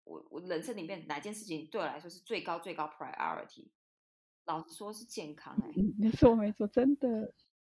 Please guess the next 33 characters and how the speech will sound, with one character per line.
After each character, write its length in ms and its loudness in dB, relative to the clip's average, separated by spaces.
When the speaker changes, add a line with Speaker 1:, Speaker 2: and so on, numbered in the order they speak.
Speaker 1:
因 120 -4
为， 140 -2
因 60 -4
为 60 0
你 160 0
就 100 -4
是 80 -4
你 80 -2
的 100 -2
品 220 0
牌， 180 0
你 80 -2
没 120 -2
有 60 -2
健 200 -4
康， 180 -6
你 160 -8
什 240 -8
么 120 -6
都 80 -4
不 100 -6
用 160 -4
说 320 -4
啦。 420 -6
我 140 -2
觉 140 -4
得 60 -2
心 340 -4
态 240 -2
就 100 -10
是， 240 -10
就 160 -12
是 320 -10